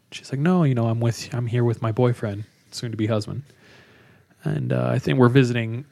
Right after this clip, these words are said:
so-and-so," or something like that. He's like, "Oh, so you guys are staying here?" You know,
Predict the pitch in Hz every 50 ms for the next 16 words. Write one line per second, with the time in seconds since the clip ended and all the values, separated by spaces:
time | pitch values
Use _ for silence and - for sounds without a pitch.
0 | - 180 156 - - - 127 117 110 107 104 - 107 104 101 107 - - 117 -
1 | - - - - - - - _ _ _ _ _ _ _ - 143 139 131 - 226
2 | 233 208 151 120 101 101 - _ _ _ _ _ _ _ _ _ _ _ _ _
3 | _ _ _ _ - 147 - - 135 131 131 123 127 117 - - 143 139 135 127
4 | 117 110 139 147 160 170 180 185 - _ _ _ _ _ _ _ _ _ _ _
5 | _ _ - - - - -